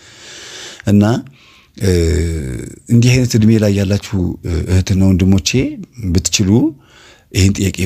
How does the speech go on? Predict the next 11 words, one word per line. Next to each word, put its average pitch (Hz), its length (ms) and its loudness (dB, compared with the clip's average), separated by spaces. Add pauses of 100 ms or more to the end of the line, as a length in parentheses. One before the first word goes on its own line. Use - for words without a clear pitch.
ለራሳችሁ 82 480 -2
ብታቀርቡ፣ - 540 -4 (600)
"ምንድን 98 340 2
ነው 76 160 -6
በእኔ 78 220 -4
ህይወት 69 220 -6
ውስጥ - 200 -8
ያለው? - 320 -8
ለምንድን 92 360 2
ነው 80 100 -2
እስከዛ 78 240 -4